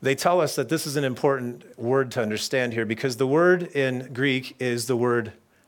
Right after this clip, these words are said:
agon. Now, what does that word sound like? Agony. Agony. So Paul says, "I had agony for you." I'm agonizing would be the verb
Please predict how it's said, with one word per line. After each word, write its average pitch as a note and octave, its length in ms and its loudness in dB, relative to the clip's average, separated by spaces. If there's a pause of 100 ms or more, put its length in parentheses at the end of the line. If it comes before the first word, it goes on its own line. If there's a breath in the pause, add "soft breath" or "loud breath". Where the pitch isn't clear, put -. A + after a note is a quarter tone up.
(160)
agon. A#2 580 0 (600 soft breath)
Now, B2+ 200 2
what C3+ 180 0
does D3+ 120 0
that C#3 160 4
word C3 180 -4
sound B2 260 0
like? F#2+ 220 -4 (520)
Agony. - 240 -20 (400)
Agony. A#2 420 -2
So - 200 -4
Paul C#3 220 2
says, B2+ 200 -4
"I C3 60 4
had A#2+ 140 0
agony A2+ 440 -2 (320 loud breath)
for G#2+ 380 0
you." A2 440 -4
I'm B2 240 -2
agonizing A#2 720 0
would G2+ 120 -6
be A#2 80 2
the A2 80 -2
verb G#2+ 340 -2